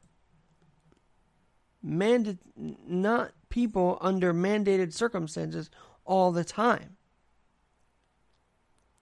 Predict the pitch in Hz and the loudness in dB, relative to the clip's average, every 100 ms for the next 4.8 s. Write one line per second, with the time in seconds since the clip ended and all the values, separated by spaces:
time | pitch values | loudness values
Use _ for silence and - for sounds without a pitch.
0 | _ _ _ _ _ _ _ _ _ _ | _ _ _ _ _ _ _ _ _ _
1 | _ - - _ - 208 - 196 - - | _ -20 -20 _ 2 2 2 -2 0 2
2 | 269 277 - 277 - 262 254 247 240 233 | 4 4 -2 -4 0 2 4 4 2 4
3 | 233 220 214 220 - 214 208 214 - 185 | 2 2 0 0 0 2 4 2 2 6
4 | 202 - - - 185 214 - | 6 4 -8 -2 -2 -2 -6